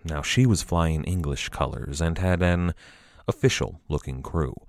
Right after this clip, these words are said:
She was a small Coast Guard vessel out of Port Royal, and she had come for that anonymous sloop. But she wasn't there to sink her or arrest the crew. She was carrying a messenger from Governor Sir Henry Morgan.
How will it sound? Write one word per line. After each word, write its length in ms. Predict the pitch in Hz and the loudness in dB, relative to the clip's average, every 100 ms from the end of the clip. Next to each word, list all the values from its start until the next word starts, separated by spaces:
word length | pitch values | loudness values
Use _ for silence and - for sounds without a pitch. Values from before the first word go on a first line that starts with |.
| - - - _ _ | -20 -20 -20 _ _
She 200 | - 107 | 0 4
was 180 | 101 90 | 4 4
a 60 | 87 | 2
small 400 | - 113 117 101 | 2 2 2 2
Coast 360 | - 95 - | 2 2 2
Guard 280 | - 60 64 | -2 -2 -4
vessel 340 | 58 - - | -6 -4 -4
out 100 | 71 | 0
of 140 | 80 - | -2 2
Port 220 | 82 - | 0 2
Royal, 480 | 76 64 - - 71 | 0 -2 -4 -8 -6
and 220 | 73 85 | -4 -4
she 200 | - 85 | -4 -4
had 180 | 78 - | -4 -6
come 340 | - 101 78 69 | -4 -2 -2 -2
for 140 | 80 | 0
that 160 | 78 78 | 0 0
anonymous 400 | 82 82 69 - | 0 0 -2 -4
sloop. 440 | - 110 67 - - - - - - - _ - | 0 0 0 -4 -10 -20 -20 -20 -20 -20 _ 0
But 100 | 117 | 2
she 120 | 131 | 6
wasn't 260 | 143 151 110 | 4 6 4
there 100 | 101 | 4
to 80 | |
sink 380 | 87 - 87 71 | 2 0 0 0
her 300 | - 69 90 | -2 0 2
or 280 | 85 76 76 | 4 4 2
arrest 420 | 80 78 76 - - | 2 2 2 -2 -6
the 80 | |
crew. 580 | - - 87 71 64 80 | -6 0 2 2 2 -2
She 220 | 90 104 | -2 2
was 180 | 95 87 | 2 2
carrying 520 | - 104 104 98 95 | 0 0 2 2 2
a 40 | 92 | 2
messenger 560 | 104 - 69 - - - _ | 2 0 -6 -8 -12 -18 _
from 400 | - 90 82 80 | -2 0 0 0
Governor 440 | 87 87 92 90 | 2 2 2 0
Sir 220 | 85 85 76 | -2 -2 -2
Henry 340 | 90 92 85 | -2 0 2
Morgan. 440 | 76 71 - - | 2 0 -2 -16